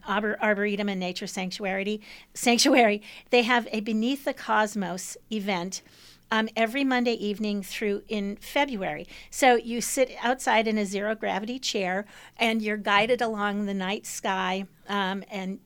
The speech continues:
looking at stars and planets and constellations and galaxies and all kinds of things. Um, uh, there is a, a notification on their website twenty-four hours in advance if the weather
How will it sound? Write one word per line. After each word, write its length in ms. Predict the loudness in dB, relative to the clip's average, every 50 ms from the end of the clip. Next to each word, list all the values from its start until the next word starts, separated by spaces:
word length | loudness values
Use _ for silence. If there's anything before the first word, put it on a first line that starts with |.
| _ _ -10
looking 320 | -8 -6 -6 -4 -4 -6
at 100 | -6 -6
stars 340 | -4 -2 0 2 2 0 0
and 240 | -2 -4 -4 -6 -8
planets 960 | -14 -10 -6 -4 -2 0 -2 -2 -4 -6 -12 -18 -14 -8 -6 -6 -6 -6 -4 -4
and 300 | -4 -2 -2 -4 -6 -8
constellations 760 | -6 -4 -4 -4 -2 -4 -4 -2 -2 -2 -2 -2 -4 -6 -6 -6
and 100 | -4 -4
galaxies 500 | -4 -4 -4 -4 -6 -6 -8 -8 -8 -6
and 120 | -6 -4
all 140 | -4 -4 -6
kinds 300 | -6 -6 -8 -8 -8 -8
of 100 | -10 -8
things. 320 | -8 -8 -8 -10 -12 -14 -18 -18 -18 -16 -18 -18 -4 0
Um, 400 | 2 4 4 4 2 0 -4 -6 -12 _ _ -10 -6
uh, 160 | -6 -6 -6 -6
there 280 | -4 0 2 2 2
is 240 | 2 0 -2 -2 0
a, 220 | 0 0 0 0 -2 -4
a 100 | -4 -2
notification 720 | 0 0 0 0 0 0 -4 -4 -2 -2 -2 -2 -2 -2
on 140 | -4 -4 -4
their 120 | -4 -2 -2
website 480 | -2 -2 -2 -2 -2 -2 -2 -2 -2
twenty-four 400 | -6 -8 -6 -6 -6 -4 -4 -2 -2
hours 280 | 0 0 -2 -2 -4
in 80 | -4 -6
advance 420 | -6 -6 -4 -4 -4 -4 -4 -6
if 120 | -8 -6 -6
the 120 | -6 -4
weather 460 | -4 -2 -2 -2 -2 -2 -2 -2 -4